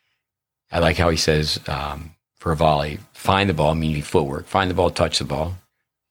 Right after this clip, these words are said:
Ground stroke, find the ball, brush the ball." And, um, you know, even have players play mini tennis doubles. But they, you know, if you don't start early, teaching people the right way,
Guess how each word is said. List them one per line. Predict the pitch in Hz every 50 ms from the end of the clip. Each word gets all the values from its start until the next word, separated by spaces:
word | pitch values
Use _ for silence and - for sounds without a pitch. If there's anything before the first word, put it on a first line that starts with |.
| _ _ _
Ground | - 95 95 95 90
stroke, | - 90 80 78
find | - - 87 78 78
the | 78 78
ball, | 80 78 78 80 80 80
brush | - - 98 98 - -
the | -
ball." | - - - - - - _ _ _ _ _ _ _ _ _ _ _ _ _ _ _ _ _ _ _ _ _ - - -
And, | 90 87 80 76 78 80 76 73 - - - - _ _ _ _ _ _ _ _ _ _ _ _
um, | - 76 76 76 78 101
you | 110
know, | 98
even | 95 110 113 113 101
have | 98 92 85 78 - - - _ - - -
players | - 92 87 85 80
play | - 90 82
mini | 73 76 87 92 98 90 82
tennis | - 80 76 76 -
doubles. | - 92 92 85 85 82 - - - -
But | - 95 85
they, | 85 98 80
you | - - 104 95
know, | 90 78 80 - - _ - - - - - - - - - - _ _ _
if | - 82 82
you | 120 139 147
don't | 139 123 117 107
start | - - 110 104 98 87
early, | 90 92 92 85 73 60 50 - - _ _ _ _ _ _ _ _ _ _ _ _ _
teaching | - - 98 92 - 107 98
people | 80 - 92 82 80 92 87
the | 82 85
right | 80 76 85 87 92 95 -
way, | 90 95 92 82 73 65 69 80